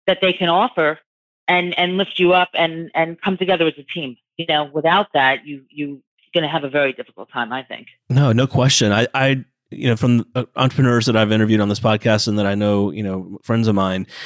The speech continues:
Speaker 2: that's one of the, the traits that I find every time, that they have surrounded themselves with people that are open to helping, that providing the real feedback, providing coaching, and whether it's good or bad, but they're gonna give you the real input, the real insight, and may also have some of the connections you need, right, to,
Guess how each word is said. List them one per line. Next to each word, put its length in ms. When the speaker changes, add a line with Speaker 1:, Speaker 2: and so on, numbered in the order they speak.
Speaker 2:
that's 200
one 200
of 80
the, 340
the 100
traits 440
that 100
I 100
find 360
every 280
time, 300
that 140
they 160
have 160
surrounded 400
themselves 520
with 80
people 340
that 280
are 180
open 320
to 80
helping, 300
that 100
providing 360
the 80
real 240
feedback, 480
providing 460
coaching, 500
and 320
whether 240
it's 100
good 180
or 60
bad, 260
but 120
they're 120
gonna 180
give 200
you 60
the 140
real 360
input, 400
the 80
real 160
insight, 400
and 140
may 160
also 260
have 260
some 140
of 80
the 80
connections 500
you 80
need, 220
right, 260
to, 240